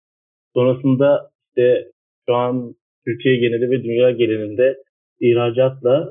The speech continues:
çok büyük bir, e, pay sahibi olduğundan da. Ben biraz da sizin omüt iki bin yirmi Mart ayında başladığınızı ve dernekte, e, ben konuştuğum zaman yeni seçim olmuştu. O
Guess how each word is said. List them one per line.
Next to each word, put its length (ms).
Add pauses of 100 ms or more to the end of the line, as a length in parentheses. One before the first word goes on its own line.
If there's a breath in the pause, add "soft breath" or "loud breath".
(120)
çok 260
büyük 320
bir, 140 (200)
e, 300
pay 140 (100)
sahibi 260
olduğundan 560
da. 160 (580)
Ben 320 (140)
biraz 400
da 320
sizin 300
omüt 320 (500)
iki 220
bin 180
yirmi 180
Mart 280
ayında 260
başladığınızı 760 (600)
ve 400
dernekte, 560 (480)
e, 260
ben 400 (160)
konuştuğum 480
zaman 240
yeni 440 (440)
seçim 280
olmuştu. 440 (240)
O 280